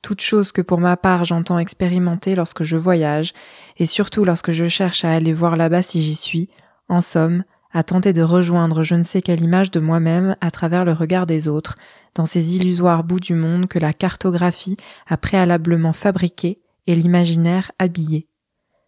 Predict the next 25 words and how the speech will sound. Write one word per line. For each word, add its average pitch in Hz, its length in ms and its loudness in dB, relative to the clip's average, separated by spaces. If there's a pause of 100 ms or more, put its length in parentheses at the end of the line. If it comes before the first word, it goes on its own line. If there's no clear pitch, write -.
(140)
Toute 196 180 -6
chose 190 400 0
que 185 100 -4
plutôt 196 380 -2
que - 80 -2
de 160 120 2
les 160 120 2
regrouper 185 540 2
sous 175 180 -4
le 156 140 0
terme 170 340 2
de 151 100 -2
voyage, 160 680 0 (260)
je - 120 -6
préférerais 175 600 0
donc 175 300 -2
qualifier 180 520 -2
d'expérience 170 720 -2
de 165 120 0
l'ailleurs. 151 600 0 (340)
Sinon, 165 420 0 (340)
à 165 120 0
quoi 165 180 -2
bon 165 220 -2
partir ? 160 560 -4